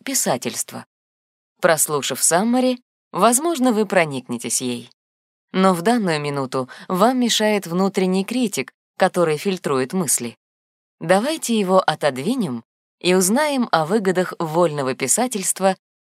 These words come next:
известного как фрирайтинг. Выгоды фрирайтинга. Повышает эффективность работы мозга. Заставляет мозг мыслить шире, глубже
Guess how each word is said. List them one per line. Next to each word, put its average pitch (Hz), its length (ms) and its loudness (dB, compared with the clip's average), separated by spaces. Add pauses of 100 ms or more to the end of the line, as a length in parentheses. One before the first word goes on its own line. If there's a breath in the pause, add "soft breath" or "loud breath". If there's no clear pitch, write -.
(160)
известного 220 640 2
как 202 320 0 (100)
фрирайтинг. 151 920 -4 (1040)
Выгоды 190 540 -4
фрирайтинга. 123 800 -4 (1080)
Повышает 254 560 0
эффективность 175 640 -2
работы 143 400 0
мозга. 120 400 -6 (1040)
Заставляет 151 640 0
мозг 139 400 -2
мыслить 147 460 -4
шире, 139 500 -2 (140)
глубже 139 640 -2